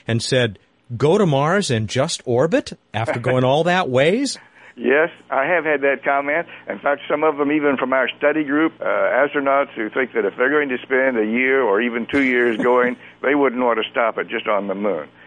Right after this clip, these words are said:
Speaker 2: But on the other hand, that's very much like we did with Apollo eight and Apollo ten. We didn't try to make the landing in the very first, uh, uh, attempt to go to the moon. And there are a lot of things of scientific and research interest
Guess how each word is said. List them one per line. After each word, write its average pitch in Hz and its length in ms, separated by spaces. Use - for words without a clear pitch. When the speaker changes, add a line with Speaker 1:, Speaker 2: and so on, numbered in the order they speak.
Speaker 2:
But 120 80
on 131 100
the 175 100
other 220 140
hand, 196 220
that's 170 160
very 165 340
much 160 240
like 143 220
we 123 160
did 110 400
with 113 220
Apollo 123 580
eight 98 240
and 107 120
Apollo 127 500
ten. 98 360
We 160 160
didn't 175 240
try 170 180
to 147 80
make 135 200
the 123 100
landing 113 380
in 107 120
the 104 80
very 104 340
first, 104 300
uh, - 280
uh, 98 640
attempt 131 400
to 120 40
go 113 160
to 107 60
the 101 100
moon. 104 340
And 123 160
there 120 120
are 117 80
a 127 60
lot 202 160
of 196 140
things 180 340
of 110 180
scientific 156 720
and 107 160
research 156 380
interest 147 340